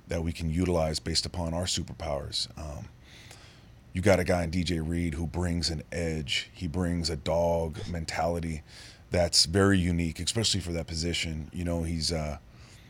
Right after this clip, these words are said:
another guy that provides such an amazing example for these younger players, especially from where he's came from and what he's had to overcome. And he's not a guy that's just been given everything, you know? He wasn't given anything from a college perspective, wasn't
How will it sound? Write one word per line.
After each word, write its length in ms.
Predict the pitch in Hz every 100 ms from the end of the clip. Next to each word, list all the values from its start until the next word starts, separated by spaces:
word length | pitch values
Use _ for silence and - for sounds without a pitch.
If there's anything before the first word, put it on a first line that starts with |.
| - - - - - - -
another 260 | 98 95 87
guy 160 | 87
that 280 | 82 71 -
provides 360 | - 87 82 80
such 240 | - 95
an 80 | 85
amazing 380 | 85 87 87 82
example 340 | 76 80 76
for 120 | -
these 120 | 78 78
younger 240 | 80 76
players, 560 | - 73 73 73 - - -
especially 360 | - 98 95
from 240 | 87 87 85
where 160 | 87
he's 140 | 85 -
came 260 | - 85
from 440 | 82 87 82 82 80
and 140 | 73 - - -
what 100 | 90
he's 120 | 87
had 120 | 85 80
to 60 |
overcome. 680 | 78 67 - 90 85 82 80
And 120 | 73 - - - - -
he's 160 | 104 92
not 160 | 92
a 60 | 82
guy 180 | 85 87
that's 140 | 85
just 180 | 87 -
been 120 | 85
given 360 | 76 80 78 71
everything, 560 | 69 71 69 69 65
you 80 | 78
know? 280 | 80 80 80
He 80 | 82
wasn't 400 | 82 78 80 69
given 200 | 78 80
anything 540 | 80 76 85 78 76 - -
from 140 | 80
a 40 | 82
college 360 | 90 82 -
perspective, 520 | 76 - 76 - 71
wasn't 360 | 78 82 78